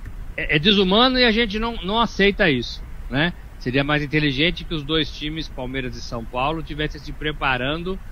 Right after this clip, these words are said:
pra decisão do Campeonato Paulista, pra apresentar o melhor futebol, pra premiar o torcedor com bom futebol, né? Pra recuperar jogadores, mas eles têm que entrar em campo hoje à noite, e é isso que eles vão fazer.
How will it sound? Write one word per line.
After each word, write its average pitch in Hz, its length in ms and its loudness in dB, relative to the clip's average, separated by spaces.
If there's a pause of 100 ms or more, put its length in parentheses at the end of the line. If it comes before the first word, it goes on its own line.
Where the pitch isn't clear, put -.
(320)
pra 147 180 4
decisão 139 640 2
do 156 80 -4
Campeonato 156 480 0
Paulista, 131 500 -2
pra 143 140 -6
apresentar 160 380 -2
o - 20 -4
melhor 165 260 -2
futebol, 123 600 -2 (260)
pra 120 120 -2
premiar 151 480 2
o - 20 -2
torcedor 147 540 -4
com 147 180 -6
bom 143 160 -2
futebol, 117 640 -6 (260)
né? 127 240 0 (140)
Pra - 80 0
recuperar 139 500 0
jogadores, 143 580 -2
mas 117 200 -6
eles 123 200 -6
têm 131 280 -4
que 143 100 -6
entrar 139 240 -4
em 139 80 -6
campo 117 460 -8
hoje 113 200 -8
à 123 80 -4
noite, 110 460 -10 (260)
e 135 120 0
é 123 80 4
isso 120 180 -2
que 131 60 -6
eles 117 100 -8
vão 120 160 -6
fazer. 107 340 -6